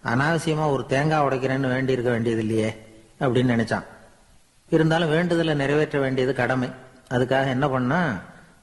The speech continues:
பக்கத்துல ஒரு கடைக்கு போனான். ஒரு தேங்காயை கையில எடுத்தான். "இது என்ன விலைன்னு?" கேட்டான். அஞ்சு ரூபான்னார் கடையில இருந்தவர்.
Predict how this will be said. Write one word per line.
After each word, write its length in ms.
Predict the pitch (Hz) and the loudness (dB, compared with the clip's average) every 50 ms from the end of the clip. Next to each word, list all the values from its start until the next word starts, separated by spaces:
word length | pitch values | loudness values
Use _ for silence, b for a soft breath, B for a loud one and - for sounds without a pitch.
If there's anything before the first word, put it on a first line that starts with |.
| - | -4
பக்கத்துல 360 | - 143 147 - 165 147 151 143 | -2 -2 0 0 0 0 2 0
ஒரு 120 | 135 127 | 0 0
கடைக்கு 300 | 120 120 120 131 135 123 | 0 -2 -2 -2 -2 -2
போனான். 280 | 117 117 110 110 113 113 - - - - - - - - _ _ _ _ _ _ _ - | -2 0 0 -2 -2 -4 -8 -14 -20 -20 -20 -20 -20 -20 _ _ _ _ _ _ _ 0
ஒரு 160 | 143 143 135 | 0 0 2
தேங்காயை 400 | 131 143 143 151 151 143 139 123 | 2 0 0 2 2 0 0 0
கையில 200 | 123 123 127 123 | 0 0 0 0
எடுத்தான். 460 | 123 117 110 110 - 113 110 - - - - - - | 0 -2 -2 -4 -4 -4 -4 -6 -8 -12 -16 -6 -2
"இது 160 | 139 135 135 | 2 2 2
என்ன 260 | 131 131 147 160 156 | 2 2 2 0 0
விலைன்னு?" 340 | 135 120 117 120 117 123 135 | 0 0 0 -2 -2 -2 -2
கேட்டான். 340 | 120 110 104 - 107 104 - - - - - - - _ _ _ _ _ _ _ | -2 -2 -2 -2 -4 -6 -8 -10 -18 -20 -20 -20 -20 _ _ _ _ _ _ _
அஞ்சு 300 | - 135 143 143 135 139 | -2 0 0 2 2 2
ரூபான்னார் 600 | 131 131 127 123 131 127 120 113 113 113 113 - | 2 2 2 2 2 0 0 0 -2 -2 -4 -4
கடையில 320 | - 127 123 123 123 120 117 | -2 -2 0 0 0 0 -2
இருந்தவர். 380 | 107 107 110 107 104 104 - | -2 -2 -2 -2 -4 -6 -8